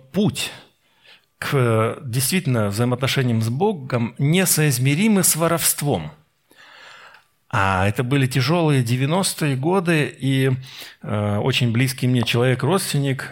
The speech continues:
мог заезжать на завод на милицейской машине, и я мог бы ему сгружать кое-какой товар. И он это потом мы могли продавать. Я был молодой ещё совсем, был там мне лет двадцать с лишним.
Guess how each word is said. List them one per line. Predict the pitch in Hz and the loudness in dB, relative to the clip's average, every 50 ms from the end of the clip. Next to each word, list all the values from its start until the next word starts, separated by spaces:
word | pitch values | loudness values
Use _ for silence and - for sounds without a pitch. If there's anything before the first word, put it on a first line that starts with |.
| - - | -8 -4
мог | 123 117 139 147 139 107 | -2 0 0 0 0 0
заезжать | 101 110 113 120 120 117 110 117 135 131 123 127 | 0 0 2 2 2 2 2 2 2 0 0 0
на | 113 110 | -2 0
завод | 101 110 110 110 123 135 131 131 - - | 0 0 0 0 0 -2 -2 -2 -4 -4
на | 110 110 107 | -2 -2 0
милицейской | 104 104 104 104 107 98 - - 117 117 107 - - - 92 | 0 0 0 0 0 -2 0 0 0 0 0 -2 -4 -4 -4
машине, | 92 95 104 - - - 190 208 196 175 156 165 - - - - | -2 -2 -2 -2 0 0 0 2 2 2 0 -2 -4 -12 -10 -4
и | - | -2
я | 113 120 160 170 | 0 2 2 2
мог | 151 120 139 151 143 | 2 2 0 0 0
бы | 117 127 | 0 0
ему | 120 113 113 | 2 2 2
сгружать | 107 101 104 107 104 107 143 147 143 - | 0 -2 -2 -2 -2 0 0 -2 -2 -2
кое-какой | 139 131 123 - 117 101 - 120 113 | -2 -2 0 0 -2 -2 -2 -4 -2
товар. | - 107 98 92 87 82 80 - - - - _ _ _ _ _ _ _ _ _ _ - - | -2 -2 -2 -2 -4 -6 -8 -12 -16 -20 -20 _ _ _ _ _ _ _ _ _ _ -12 -6
И | 143 120 | -2 0
он | 120 123 120 | 0 2 0
это | 110 107 - | 0 -2 -4
потом | 107 - 101 - 110 110 | -6 -6 -6 -4 -2 -2
мы | 110 107 | -2 -2
могли | 101 101 98 95 98 | -2 -2 -2 -4 -4
продавать. | 95 - 98 98 98 95 80 - - - - - - - - - - - _ - | -4 -4 -4 -2 -2 -2 -4 -4 -8 -12 -16 -16 -14 -14 -14 -14 -16 -16 _ -6
Я | 339 320 | -4 -4
был | 185 120 113 101 | -2 0 0 0
молодой | 98 101 101 104 101 170 226 208 | 0 0 0 0 0 0 -2 -2
ещё | 151 - - | -2 -2 -4
совсем, | - - 123 113 - - - 110 104 98 | -4 -4 -4 -4 -4 -4 -2 -2 -2 -2
был | 117 117 101 | -2 -2 -4
там | - - - 95 95 | -4 -6 -6 -6 -4
мне | 95 98 | -4 -4
лет | 92 95 92 90 | -4 -4 -6 -6
двадцать | 92 90 98 101 - - 123 - | -4 -4 -4 -4 -6 -6 -6 -6
с | - 131 | -2 -2
лишним. | 135 190 170 - - 127 123 113 | -2 -2 -2 -2 -2 -2 -2 -2